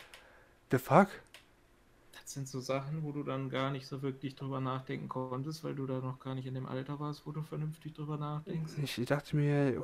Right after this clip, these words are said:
Speaker 1: komm, dann mach ich den Scheiß jetzt. Ich werd hier hinge-, muss, wird ja aber wichtig sein, wenn ich dahin geschickt werde. Oder wenn ich dahin muss.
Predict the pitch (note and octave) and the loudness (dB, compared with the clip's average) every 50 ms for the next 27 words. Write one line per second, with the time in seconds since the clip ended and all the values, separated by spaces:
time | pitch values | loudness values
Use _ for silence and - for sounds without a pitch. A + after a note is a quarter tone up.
0 | - - E3 E3 C#3+ C3+ C3+ D#3 F3 F3 D#3+ - - C3+ B2+ - C3+ B2+ B2+ B2+ | 6 8 8 10 10 10 10 10 10 8 6 4 4 4 4 6 6 6 6 6
1 | B2+ C#3 C#3+ E3+ F#3 - - - - - - - C3+ B2+ C3+ C#3 D#3+ E3+ D#3 C#3+ | 6 4 4 4 4 0 -8 -16 -16 -14 -4 -4 0 2 4 6 8 8 8 8
2 | C3+ B2 C3+ C#3+ D3 D#3 - - D#3 F3+ E3+ D3+ D3+ D3+ F3 F3+ - - C3+ - | 8 10 12 10 10 10 8 8 12 12 12 12 12 8 8 6 6 4 2 4
3 | - B2 B2 B2 B2+ B2+ C3 B2 - - C3 C3 C3 B2+ - C3 B2+ - - B2 | 4 4 6 6 6 4 4 4 4 4 6 6 6 4 4 0 -2 4 6 6
4 | A#2+ B2 B2 B2 - - - - - - - - C3 C3 C3 B2+ - C3 C3 C3+ | 8 8 6 2 0 -8 -20 -20 -20 -12 -2 0 4 4 6 6 6 4 6 6
5 | C3+ C3 C3+ - - | 6 6 4 2 -4